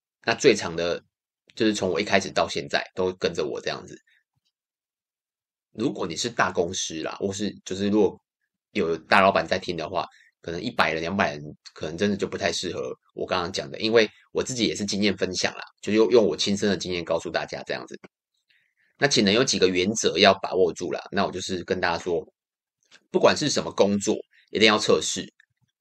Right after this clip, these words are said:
像我们是电商嘛，那电商就是两个部分。第一个部分就是美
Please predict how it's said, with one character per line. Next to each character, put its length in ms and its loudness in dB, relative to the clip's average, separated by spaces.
像 200 8
我 60 4
们 180 2
是 260 0
电 220 8
商 280 2
嘛， 80 -4
那 100 -2
电 220 2
商 240 2
就 100 0
是 200 -4
两 240 -4
个 100 -8
部 180 2
分。 200 4
第 100 6
一 60 2
个 80 8
部 160 2
分 180 6
就 140 0
是 360 -4
美 200 0